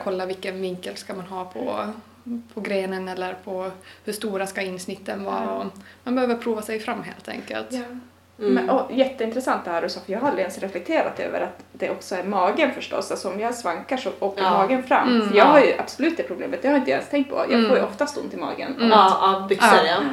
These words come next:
Speaker 3: Det får jag också.
Speaker 1: Mm.
Speaker 3: Mm. Det känns ju sjukt bekant.
Speaker 2: Mm.
Speaker 1: Ja.
Speaker 3: Åh, gud vad intressant. Man vill ju verkligen gå en kurs och
Speaker 2: Ja.
Speaker 3: bara,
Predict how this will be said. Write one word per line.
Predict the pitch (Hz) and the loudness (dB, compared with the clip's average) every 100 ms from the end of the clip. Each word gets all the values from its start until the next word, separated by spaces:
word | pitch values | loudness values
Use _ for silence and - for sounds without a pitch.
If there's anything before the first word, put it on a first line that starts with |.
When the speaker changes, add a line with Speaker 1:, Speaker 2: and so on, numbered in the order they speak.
| 214 | 0
Speaker 3:
Det | 220 | 0
får | 208 | 0
jag | - | -4
också. | 277 180 196 - | -6 -10 -10 -4
Speaker 1:
Mm. | 226 | -2
Speaker 3:
Mm. | 202 208 196 196 202 - _ - | 0 0 -2 -2 -6 -12 _ -8
Det | 214 | -8
känns | 208 - | -10 -14
ju | 208 | -10
sjukt | 226 220 | -10 -10
bekant. | 220 190 202 - - | -16 -16 -18 -18 -6
Speaker 2:
Mm. | 240 - | -6 -4
Speaker 1:
Ja. | 240 226 233 233 - - | -4 0 0 -2 -6 4
Speaker 3:
Åh, | 294 233 247 | 6 6 2
gud | 240 | 2
vad | |
intressant. | 214 214 220 240 202 226 - 233 247 | 4 4 6 6 4 0 0 2 6
Man | 254 | 6
vill | 262 | 10
ju | |
verkligen | 262 262 320 | 8 8 4
gå | 240 | 8
en | 226 233 | 8 8
kurs | - 339 - - 214 | 0 0 2 2 6
och | |
Speaker 2:
Ja. | 269 - | 10 12
Speaker 3:
bara, | - | 10